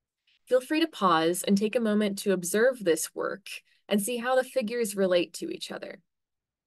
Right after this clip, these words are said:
Aseneta has depicted this iconic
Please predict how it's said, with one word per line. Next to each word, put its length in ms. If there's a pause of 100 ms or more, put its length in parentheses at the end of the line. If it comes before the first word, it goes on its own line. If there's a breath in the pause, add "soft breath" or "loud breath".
(2250 soft breath)
Aseneta 760 (320)
has 140
depicted 800
this 400
iconic 640